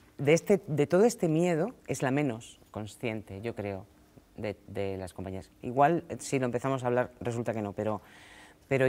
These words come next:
desde mi punto de vista, yo la trabajo como una niña que dentro de ese clima de miedo se da permiso para ser, eh, traviesa, para... Había que tener muchos huevos para hacer eso. Te, te, te iba a caer un reglazo o un cogotazo. Entonces, eh,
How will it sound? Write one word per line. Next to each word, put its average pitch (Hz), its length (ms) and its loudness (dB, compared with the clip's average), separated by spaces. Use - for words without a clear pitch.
desde 131 320 0
mi 143 80 2
punto 190 240 2
de 180 60 4
vista, 180 180 2
yo 202 100 4
la 214 80 6
trabajo 190 320 2
como 165 140 0
una 170 100 2
niña 185 280 2
que 143 260 2
dentro 185 400 4
de 170 60 6
ese 165 180 -2
clima 175 280 2
de 143 100 2
miedo 165 320 2
se - 200 2
da 160 100 8
permiso 175 560 2
para 131 260 6
ser, 151 520 8
eh, 127 640 8
traviesa, 156 720 6
para... 117 680 6
Había 117 200 8
que 190 60 10
tener 156 200 8
muchos 120 260 2
huevos 143 380 4
para 107 160 0
hacer 104 220 -4
eso. 104 320 -6
Te, 107 220 -2
te, 101 220 4
te 98 100 2
iba 104 100 6
a 110 40 4
caer 139 200 6
un 156 120 6
reglazo 120 500 4
o 180 40 10
un 151 120 8
cogotazo. 123 580 0
Entonces, 117 600 2
eh, - 560 -6